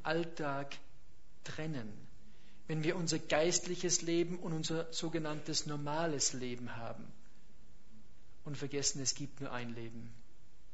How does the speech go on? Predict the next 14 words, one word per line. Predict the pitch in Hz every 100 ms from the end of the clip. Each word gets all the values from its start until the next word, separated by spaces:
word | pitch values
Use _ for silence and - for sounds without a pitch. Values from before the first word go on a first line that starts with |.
| - - - -
Es | 135 -
gibt | 147
nur | 156 135
ein | 127
Leben | 135 135 131
mit | 127 127
dir. | 135 120 117 123 - - - - - - - - - - - - - - - -
Und | 120 -
dieses | 160 170 185 156
Leben | 156 147 139
wollen | 135 135 131
wir | 123
lernen, | 123 120 113
Herr. | 113